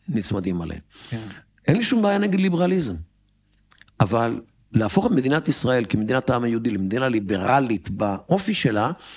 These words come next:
Speaker 1: זה אומר לוותר על היהדות בהיבט של תורה ומצוות.
Speaker 2: כן.
Speaker 1: ר-, ר-, מדברים עם מישהו, אומר, "אנחנו, אה, חזון הנביאים." חזון הנביאים זה גם, גם קיום מצוות,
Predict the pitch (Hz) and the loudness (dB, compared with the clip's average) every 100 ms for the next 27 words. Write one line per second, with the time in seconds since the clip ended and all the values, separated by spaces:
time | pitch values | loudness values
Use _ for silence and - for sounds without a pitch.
0 | - - - 110 143 139 202 214 117 117 | -18 -16 -6 2 4 4 4 4 2 2
1 | 151 139 120 120 107 107 247 196 202 - | 2 4 4 4 2 4 4 4 2 -4
2 | - _ _ _ _ _ _ - 120 127 | -12 _ _ _ _ _ _ 0 2 2
3 | 123 156 147 - 117 117 117 - - 80 | 2 2 2 2 2 2 2 -2 -4 -4
4 | 78 - _ - 107 98 - _ _ _ | -8 -14 _ -14 -14 -16 -20 _ _ _
5 | _ 82 104 120 - 123 - 113 123 110 | _ -4 -2 -2 -4 -6 -6 -2 0 2
6 | 117 208 262 233 311 240 - 240 254 226 | 2 4 2 0 0 0 0 -2 0 0
7 | 254 294 311 285 147 185 190 165 123 123 | 0 -2 -4 -2 0 2 2 2 2 0
8 | 92 82 - _ _ _ _ _ _ _ | -4 -6 -10 _ _ _ _ _ _ _
9 | _ _ _ _ _ _ - - 147 320 | _ _ _ _ _ _ -8 -2 0 2
10 | 320 262 320 285 226 262 240 - 160 220 | 4 4 4 4 4 2 2 0 0 2
11 | 190 233 240 202 233 196 92 | 2 4 4 2 2 0 -2